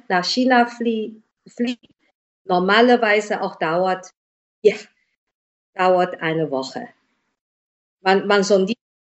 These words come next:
nicht nur eine Partner, man sondiert ja mehrere Partner. Und in China, Standort ist ja verschieden.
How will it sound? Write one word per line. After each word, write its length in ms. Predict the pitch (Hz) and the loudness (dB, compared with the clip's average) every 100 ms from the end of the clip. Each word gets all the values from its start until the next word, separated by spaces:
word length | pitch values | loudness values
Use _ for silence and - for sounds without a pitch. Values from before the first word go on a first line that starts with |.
| _ _ | _ _
nicht 120 | - 220 | 0 2
nur 140 | 233 | 4
eine 240 | 214 214 233 | 4 2 2
Partner, 500 | 185 151 - 170 175 | -2 -6 -6 -6 -4
man 180 | 196 196 | -4 -4
sondiert 460 | 180 180 220 220 | -6 -4 -6 -6
ja 80 | 208 - | -10 -4
mehrere 340 | 202 160 143 135 | -2 -2 -8 -16
Partner. 560 | - 127 _ 147 131 - _ _ _ - | -18 -20 _ -18 -18 -20 _ _ _ -2
Und 140 | 214 | 0
in 140 | 220 214 | 0 -2
China, 540 | - 269 269 208 185 - - | -2 0 2 2 0 -6 -14
Standort 720 | - - 233 254 247 214 214 | -10 -2 0 0 -2 -2 -2
ist 200 | 208 208 | -6 -6
ja 120 | 202 | -6
verschieden. 800 | 202 202 _ - 240 185 151 143 | -6 -8 _ -6 -4 -4 -6 -8